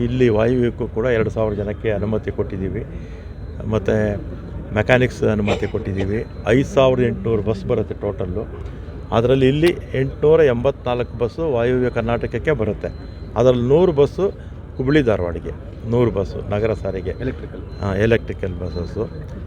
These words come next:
Speaker 1: ಇನ್ನು ಉಳಿದಿರ್ತಕ್ಕಂಥ ಏಳ್ನೂರ ಎಪ್ಪತ್ನಾಲ್ಕು ಬಸ್ ಬಂದರೆ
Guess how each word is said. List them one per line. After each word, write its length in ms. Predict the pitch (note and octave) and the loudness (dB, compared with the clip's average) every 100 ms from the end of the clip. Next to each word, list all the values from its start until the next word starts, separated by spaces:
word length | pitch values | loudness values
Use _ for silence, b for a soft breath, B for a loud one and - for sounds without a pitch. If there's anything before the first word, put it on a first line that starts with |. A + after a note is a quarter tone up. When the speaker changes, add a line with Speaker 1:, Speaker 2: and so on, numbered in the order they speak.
| - | -2
Speaker 1:
ಇನ್ನು 180 | C3 C3 | 2 6
ಉಳಿದಿರ್ತಕ್ಕಂಥ 720 | C#3+ D#3+ F3 E3 D3+ D3 B2 D#3+ E3 | 6 6 2 2 0 -2 0 0 2
ಏಳ್ನೂರ 460 | C#3 C3+ D3 D#3 D#3 | 4 4 6 4 4
ಎಪ್ಪತ್ನಾಲ್ಕು 960 | D3+ C3 - B2+ - C3 B2+ B2+ - | 4 2 0 -4 -2 0 0 -2 -2
ಬಸ್ 380 | A2+ C3+ D#3 D3+ | 0 0 0 2
ಬಂದರೆ 480 | A#2+ A#2+ G2 G2+ | 4 4 2 4